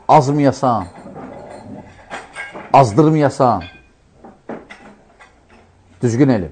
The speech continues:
düzgün adamlardan götürəndə. Əlhamdülillah. Və həmçində cəmaatı başa salmaq lazım. Cəmaat bilmir.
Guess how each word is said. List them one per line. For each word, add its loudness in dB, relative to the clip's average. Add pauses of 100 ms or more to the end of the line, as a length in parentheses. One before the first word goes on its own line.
(160)
düzgün -2
adamlardan 0
götürəndə. -12 (380)
Əlhamdülillah. -6 (160)
Və -2
həmçində -6
cəmaatı -4 (580)
başa -8
salmaq -6
lazım. -20
Cəmaat -4
bilmir. 0